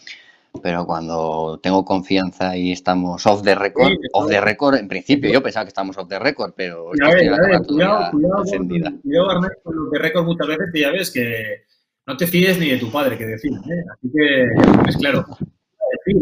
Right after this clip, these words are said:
Speaker 2: que fíjate que lo, hablando un poco de, de otra faceta tuya, que la hemos visto ahora, hablabas de una faceta de un tío serio, que habla de meteorología.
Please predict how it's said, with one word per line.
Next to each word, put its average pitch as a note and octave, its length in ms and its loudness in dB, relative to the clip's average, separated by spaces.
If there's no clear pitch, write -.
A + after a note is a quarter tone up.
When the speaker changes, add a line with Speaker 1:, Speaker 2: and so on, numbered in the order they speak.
Speaker 2:
que C3 140 -2
fíjate E3 300 0
que B2+ 320 0
lo, A#2 160 -10
hablando B2 320 -4
un D3+ 80 -4
poco E3 220 2
de, C3+ 540 0
de A2+ 240 -10
otra D3 220 0
faceta - 340 -2
tuya, F#3 240 4
que - 60 -4
la A2+ 60 -2
hemos B2+ 140 -2
visto B2+ 180 0
ahora, E3+ 120 4
hablabas C3 280 2
de C3+ 140 2
una C3 200 -6
faceta B2+ 300 -4
de B2 100 -6
un B2+ 180 -8
tío B2 280 -2
serio, C#3+ 440 2
que C3+ 80 -4
habla C3 120 2
de C3 80 4
meteorología. A#2+ 680 0